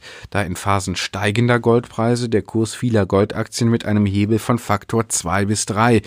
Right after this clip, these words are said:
im Vergleich zum Goldpreis steigt. Mittel- und langfristig performen Goldminenaktien aber meist schwächer als physisches Gold.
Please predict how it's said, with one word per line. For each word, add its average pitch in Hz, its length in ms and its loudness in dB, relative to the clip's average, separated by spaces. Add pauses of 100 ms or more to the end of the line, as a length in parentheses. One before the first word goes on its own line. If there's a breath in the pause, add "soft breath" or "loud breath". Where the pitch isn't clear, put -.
(220 loud breath)
im 104 140 -2
Vergleich 95 340 0
zum 107 160 -2
Goldpreis 92 500 -2
steigt. - 520 -4 (800 loud breath)
Mittel- 107 340 4
und 87 180 -4
langfristig 110 800 -2
performen 135 520 2
Goldminenaktien 127 920 0
aber 120 220 0
meist 123 360 0
schwächer 131 520 0
als 87 160 -4
physisches 87 680 -6
Gold. - 360 -14